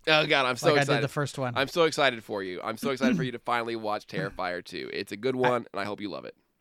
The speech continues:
Speaker 2: I will tell you that producer wife, uh, talks about you liking Terrifier so much because, one, she doesn't like clowns.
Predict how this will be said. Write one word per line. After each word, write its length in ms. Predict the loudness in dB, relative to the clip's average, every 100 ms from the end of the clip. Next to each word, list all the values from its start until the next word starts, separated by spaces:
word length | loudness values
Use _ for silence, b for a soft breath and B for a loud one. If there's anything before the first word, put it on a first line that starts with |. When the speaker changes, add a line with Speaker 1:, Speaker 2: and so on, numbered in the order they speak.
| _ -2
Speaker 2:
I 120 | 0
will 120 | 0
tell 240 | 2 2
you 140 | 4 4
that 160 | 2
producer 400 | 0 0 0 0
wife, 480 | 0 2 0 -2 -6
uh, 280 | -6 -4 -4 -2
talks 300 | 0 0 -2
about 240 | -2 -2
you 180 | -2 -2
liking 540 | 0 -2 -2 -4 -4
Terrifier 640 | -4 -2 -2 -2 -2 -2 -4
so 240 | -4 -4
much 340 | -4 -6 -8 -12
because, 340 | -6 -4 -2
one, 200 | -2 0
she 140 | -2
doesn't 240 | -4 -4 -4
like 160 | -4
clowns. 600 | -4 -4 -2 -4 -6 -10